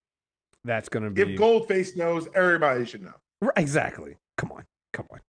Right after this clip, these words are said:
Speaker 1: Come on.
Speaker 2: I feel like that's a good place to be. I also like how the rogues who worked with the evil speedster got spanked. Like, that
Speaker 1: Mm-hmm.
Speaker 2: was one of the things from the comics that I love in Jeff Johns runs. Like, "We're the rogues, we rob people, we hurt people, we do what we gotta do.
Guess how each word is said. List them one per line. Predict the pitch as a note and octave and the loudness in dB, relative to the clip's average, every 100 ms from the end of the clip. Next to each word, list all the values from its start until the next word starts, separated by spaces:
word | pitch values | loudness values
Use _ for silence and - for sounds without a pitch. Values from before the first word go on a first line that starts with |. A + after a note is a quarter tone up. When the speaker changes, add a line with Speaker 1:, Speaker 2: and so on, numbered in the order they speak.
| _ _ | _ _
Speaker 1:
Come | C3+ - | -12 -12
on. | |
Speaker 2:
I | - | -2
feel | F3 | 0
like | E3 | 2
that's | D3+ C3 | -2 -8
a | |
good | A#2+ C3+ | -6 -6
place | - A2+ - | -4 -8 -10
to | |
be. | F#2+ F2 _ _ - | -12 -14 _ _ 2
I | F#3+ | 4
also | D#4 - C#4+ | 4 2 0
like | A3+ A3 - | 2 0 0
how | G3 G3 F#3+ F3+ - _ _ _ _ _ _ _ _ _ _ _ _ _ _ _ _ _ _ _ _ - | 0 4 4 2 -2 _ _ _ _ _ _ _ _ _ _ _ _ _ _ _ _ _ _ _ _ -4
the | D#3 | -2
rogues | D3 D#3+ E3+ F#3 F3+ | 0 4 4 4 2
who | G#3 | -4
worked | D3+ D#3+ D#3+ | 0 0 0
with | D#3+ - | -6 -8
the | D#3 | -10
evil | D3 D#3 D3+ | -10 -8 -8
speedster | C3 - C3+ C#3 C3+ | -8 -6 -6 -6 -2
got | B2 - | -2 -4
spanked. | - A3+ - - _ _ _ _ _ - | -4 -2 -4 -8 _ _ _ _ _ -4
Like, | C#3+ | 2
that | F3 E3+ | 4 4
Speaker 1:
Mm-hmm. | F3 | 2
Speaker 2:
was | C3 | 0
one | E3 | 0
of | D#3+ | 0
the | D3+ | 0
things | E3+ D#3 | 0 -2
from | C#3+ | -4
the | D3 | -2
comics | D3+ D3 C#3+ - | 0 0 -2 0
that | C#3 | 2
I | |
love | C3+ C3 | 2 2
in | C3 | 2
Jeff | B2+ | 2
Johns | C#3 C3+ B2 | 2 2 2
runs. | C3 B2+ A#2+ | 0 0 0
Like, | A#2+ A2+ - _ _ - | -2 -2 -10 _ _ 0
"We're | D#3+ | 4
the | E3 | 6
rogues, | D#3 D3+ C#3 | 8 6 4
we | C3+ | 4
rob | C#3+ D3 | 6 4
people, | C#3 C#3+ | 2 -2
we | C#3 | 2
hurt | C3 | 2
people, | C3 A#2+ | 2 0
we | |
do | A#2+ | 0
what | B2+ | 2
we | |
gotta | B2+ A#2 | 2 2
do. | F#3 D#3 - | 2 2 0